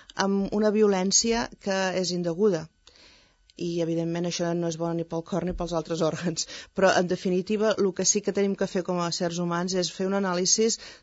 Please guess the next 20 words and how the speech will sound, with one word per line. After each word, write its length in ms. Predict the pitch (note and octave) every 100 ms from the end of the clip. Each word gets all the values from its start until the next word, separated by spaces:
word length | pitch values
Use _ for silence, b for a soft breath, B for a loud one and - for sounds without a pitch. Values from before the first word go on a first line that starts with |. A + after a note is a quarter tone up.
| -
de 320 | F3+ G3 A3 G#3+ B _
com 300 | - A3 A3+ A#3+ -
estem 220 | G3 A3+ A#3+
contribuint 480 | A#3+ A3 G3 F#3 F3+
cadascú 460 | A3 A3+ - - F#3
de 60 | G3
nosaltres 640 | G3+ F3 E3+ G3 A3+ G#3
amb 160 | F#3+ F#3
una 140 | F#3
petita 400 | F3+ F#3 F#3 F3
contribució 640 | E3 E3 F3+ F#3 F3 F#3 F#3 B B -
a 60 | G3
que 80 | A#3
les 140 | G#3+
coses 260 | G3+ F#3+ G3+
siguin 200 | G3 F#3+
com 200 | F#3 F3+
estan, 300 | F3 F3+ E3+ E3 E3+
eh, 260 | E3 D#3+ D#3+
sent. 320 | - D#3+ D#3